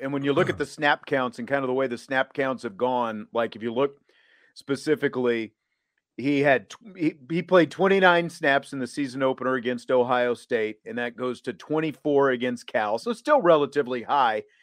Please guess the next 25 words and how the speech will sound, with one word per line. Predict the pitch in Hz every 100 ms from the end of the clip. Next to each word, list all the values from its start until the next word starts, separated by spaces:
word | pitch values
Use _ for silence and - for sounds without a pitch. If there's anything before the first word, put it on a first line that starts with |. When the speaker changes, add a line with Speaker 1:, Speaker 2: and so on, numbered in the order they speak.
| _ _ _
Speaker 1:
in | 120
those | 123 123 -
two | 131
games, | 110 110 107 117
but | 139
then | 190 208
it | 185
drops | 151 185 - - _ _ _ _
all | 160 233
the | 269
way | 220 214 190
down | 175 175 175 180 156 _ _ -
to | 175 156
eleven | 139 147 208 196 147
snaps. | - 170 131 - - _ _ -
Uh, | 135 131 120 113 160
well, | 180 170
I | 175
guess | 202 180 - _ _ _ _ - - _ -
now | 139
I, | 123 139 - _ _ _ _ _ _ _ _ _ _ _ _ _ _ - - 120 113 127
those | 131 175 131
games | 165 160 123
were, | 143 135 127
were | 123 123